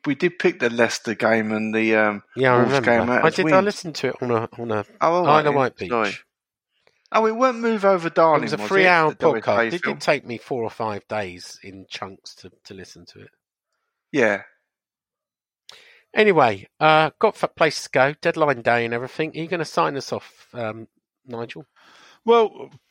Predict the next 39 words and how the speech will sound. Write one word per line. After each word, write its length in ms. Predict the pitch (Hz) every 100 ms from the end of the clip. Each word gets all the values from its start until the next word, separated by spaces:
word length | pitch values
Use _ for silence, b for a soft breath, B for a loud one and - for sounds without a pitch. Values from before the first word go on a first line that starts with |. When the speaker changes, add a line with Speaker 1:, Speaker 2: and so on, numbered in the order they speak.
| -
Speaker 3:
people, 380 | - 233 208 202 165
that 180 | 214 196
is 180 | 233
the 220 | - 127 113
end 200 | 107 110
of 160 | 98
this 280 | 120 - -
week's, 540 | 107 - - - -
uh, 520 | - 131 107 104 107 - _ _ 123
Facebook, 480 | - 131 117 - -
Twitter 240 | - 110
question 400 | - 147 - 135
time. 480 | - 160 190 220 208 _ _ _
And, 420 | 180 190 180 160 180
uh, 180 | 175 175
we've 180 | 165 -
done 320 | 156 123 - -
predictions. 1160 | - - - - 185 208 - - - - - -
Have 160 | 147 -
I 60 | 180
done 160 | - 196
everything 420 | 185 180 - 220
else? 520 | 185 208 - - - -
Let 100 | 196
me 80 | 165
just 260 | - 147 -
check 200 | - -
the 60 |
running 340 | 131 156 160 156
order, 200 | 156 151
people, 420 | - 180 - 175
just 240 | 151 143 -
to 80 | 110
drag 280 | - 104 -
this 220 | 95 -
out 280 | 98 98 101
even 260 | 117 95 92
longer 300 | 98 98 98
and 140 | 87